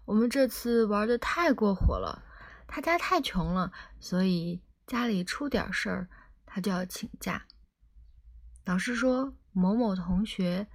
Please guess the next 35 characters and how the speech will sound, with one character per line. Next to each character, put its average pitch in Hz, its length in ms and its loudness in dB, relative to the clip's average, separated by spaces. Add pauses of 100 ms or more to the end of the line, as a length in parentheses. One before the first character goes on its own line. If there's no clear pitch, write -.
(140)
今 220 140 -4
天 240 180 0
生 247 240 2
病 214 280 0
不 240 140 -6
能 196 200 0
来 170 240 -2
了。 180 240 -4 (1000)
不 285 120 -4
久 170 400 -4
在 165 160 -8
路 196 220 0
上 175 420 -4
与 156 100 -8
他 202 240 -6
偶 180 220 -8
遇， 175 280 -4 (880)
当 269 220 2
时 202 400 0
我 202 140 -2
觉 196 140 -6
得 262 80 -2
很 180 240 -4
奇 - 240 -6
怪， 202 400 -2 (540)
怎 - 100 0
么 220 120 4
会 - 160 0
在 285 140 -2
路 370 180 2
上 285 200 0
碰 269 200 2
到 262 100 4
他 240 220 -2
呢？ 240 320 0